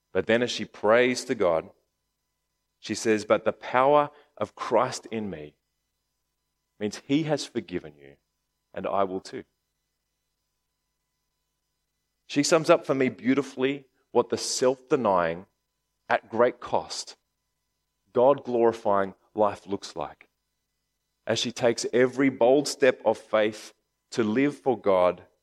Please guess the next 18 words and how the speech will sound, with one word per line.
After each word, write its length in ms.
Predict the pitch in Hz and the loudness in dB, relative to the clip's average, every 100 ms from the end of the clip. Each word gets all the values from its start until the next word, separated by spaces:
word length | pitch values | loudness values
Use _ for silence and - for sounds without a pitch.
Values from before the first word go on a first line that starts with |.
| _ _ _ _ | _ _ _ _
and 200 | 110 113 | -4 0
not 160 | 107 - | -2 -4
for 120 | 107 | -14
herself. 360 | - - - _ _ _ _ _ _ _ _ _ _ _ _ _ _ _ _ _ _ _ _ _ _ _ _ _ _ _ _ _ _ _ _ _ | -14 -12 -14 _ _ _ _ _ _ _ _ _ _ _ _ _ _ _ _ _ _ _ _ _ _ _ _ _ _ _ _ _ _ _ _ _
Where 140 | - 143 | 4 4
have 80 | 135 | 6
we 80 | |
traveled 340 | 117 110 90 92 | 2 0 0 -6
today? 300 | 80 76 76 _ _ _ _ _ _ _ _ _ _ - _ - | -8 -10 -10 _ _ _ _ _ _ _ _ _ _ -20 _ -2
We've 160 | 120 | 2
kind 140 | 131 131 | 2 2
of 100 | 113 | 2
gone 220 | 135 143 | 2 2
through 140 | 143 | -2
this 140 | 127 - | -4 -4
journey 420 | - 127 135 143 | -2 0 2 0
through 220 | - 127 | 0 0
Mark 340 | 120 117 120 | 2 2 0